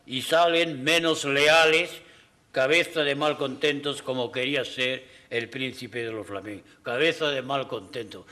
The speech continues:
Ponía, que quería, tenía la, la ambición de ponerse, en suma, a la cabeza de los rebeldes. Claro, cosa que,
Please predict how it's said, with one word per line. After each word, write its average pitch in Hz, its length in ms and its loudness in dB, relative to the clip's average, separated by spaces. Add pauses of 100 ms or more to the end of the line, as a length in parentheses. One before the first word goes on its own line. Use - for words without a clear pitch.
(220)
Ponía, 139 460 -2
que 120 200 -10
quería, 160 540 -2
tenía 165 320 0
la, 151 200 0
la 135 220 -2
ambición 139 600 -8 (360)
de 123 100 -12
ponerse, 143 500 -4
en 110 100 -8
suma, 156 580 -6
a - 100 -10
la 120 140 -4
cabeza 147 580 -4 (320)
de 139 140 0
los 123 200 -2
rebeldes. 117 440 -6
Claro, 120 300 -8
cosa 135 360 -8
que, 123 260 -12